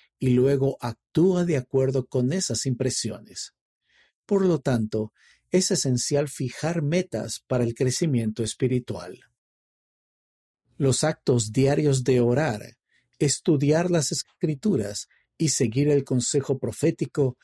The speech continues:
mantienen el avance de nuestra espiritualidad. Annie, nuestra nieta de cinco años, fijó la meta de aprender a andar en bicicleta.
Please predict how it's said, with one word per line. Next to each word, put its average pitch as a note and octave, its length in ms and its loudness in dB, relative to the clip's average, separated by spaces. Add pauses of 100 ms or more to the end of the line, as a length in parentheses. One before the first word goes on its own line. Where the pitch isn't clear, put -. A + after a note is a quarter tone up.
(260)
mantienen D#3 1000 0
el C#3+ 180 2
avance C3 580 0
de C3+ 120 2
nuestra B2+ 380 0
espiritualidad. B2+ 960 -2 (1160)
Annie, C3+ 460 2 (280)
nuestra C3+ 400 2
nieta B2 400 2
de C3 120 2
cinco C#3 420 0
años, A2 440 -4 (320)
fijó A3+ 340 2
la A3+ 140 4
meta F3 420 2
de F#3 100 4
aprender B2+ 680 0
a C#3 240 0
andar A#2+ 340 0
en A#2+ 120 4
bicicleta. A2+ 800 -4